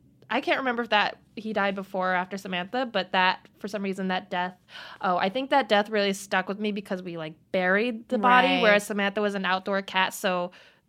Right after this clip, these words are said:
Speaker 1: cats, when they're dying of old age, tend to just wander off and
Speaker 2: Right.
Speaker 1: die rather
Speaker 2: Mm-hmm.
Speaker 1: than be
Speaker 2: Be
Speaker 1: at
Speaker 2: right
Speaker 1: the
Speaker 2: there.
Speaker 1: home and die.
Speaker 2: Right.
Speaker 1: Um, so we never, like, had the body and had, like, to bury her and stuff. Uh, but, and I've had, my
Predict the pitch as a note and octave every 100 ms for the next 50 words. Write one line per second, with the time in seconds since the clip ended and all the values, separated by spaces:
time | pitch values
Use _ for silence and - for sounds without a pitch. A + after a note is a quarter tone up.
0 | _ - G#3+ G#3+ - B3 A#3+ G3+ F#3+ F3+
1 | F3+ F#3+ F#3+ F3+ G3 F#3 F3+ F3+ F#3 F#3+
2 | - G3 F#3+ F#3 F3+ - _ F#3+ F3 F3
3 | F3+ E3+ E3 F3+ A3 G#3+ G3+ F#3 F3 F3
4 | A3 B3 G3+ F#3 F#3 F#3 F3+ F3 F#3 G#3+
5 | G3 F3+ - G#3 F#3+ A#3 A#3 F#3 G3 G3+
6 | E3+ G3+ G#3+ F#3+ F3+ F#3+ F#3+ F#3 F3+ G3
7 | B3+ - F#3 F3+ E3+ F3 G#3+ G#3 G3 F#3+
8 | G#3 G3+ F#3+ F3+ F3+ E3+ - F#3 E3+ F3+
9 | F3+ F3 E3+ E3+ D#3 D#3+ D#3+ E3 - F3
10 | F#3 E3+ E3 E3 E3+ F#3 - - _ _
11 | _ _ _ _ - A3+ F#3+ F#3 F3 E3+
12 | - - - - F3+ - F#3 - G#3+ G3+
13 | E3+